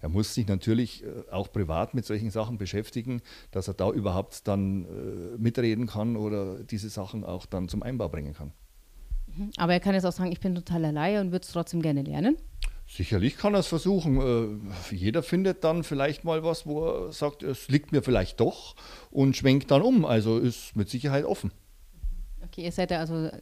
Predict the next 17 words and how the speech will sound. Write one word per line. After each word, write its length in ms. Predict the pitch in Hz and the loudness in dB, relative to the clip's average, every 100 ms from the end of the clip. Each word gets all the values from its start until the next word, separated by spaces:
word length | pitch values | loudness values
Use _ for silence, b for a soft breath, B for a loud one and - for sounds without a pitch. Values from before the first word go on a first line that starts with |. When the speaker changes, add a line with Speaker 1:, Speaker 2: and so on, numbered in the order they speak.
| - | -4
Speaker 2:
ganz 180 | 160 | -4
flexibel 560 | - 160 - 165 151 147 b b b | -4 -4 -2 -2 0 0 b b b
und 120 | 170 | -4
helft 260 | 156 170 - | 2 0 2
den 80 | 180 | 0
jungen 200 | 175 180 | 2 2
Leuten 320 | 160 165 170 | 2 0 -2
schon 200 | - 170 | -2 0
auch 100 | 156 | 0
unter 180 | 170 156 | 0 0
die 140 | 151 | 0
Arme, 280 | 156 202 220 | 2 4 4
wenn 120 | 220 | 4
die 60 | 202 | 4
jetzt 200 | 185 196 | 2 2
neu 200 | 185 135 | 4 4
anfangen? 680 | 175 214 - 226 247 285 | 2 0 2 4 4 4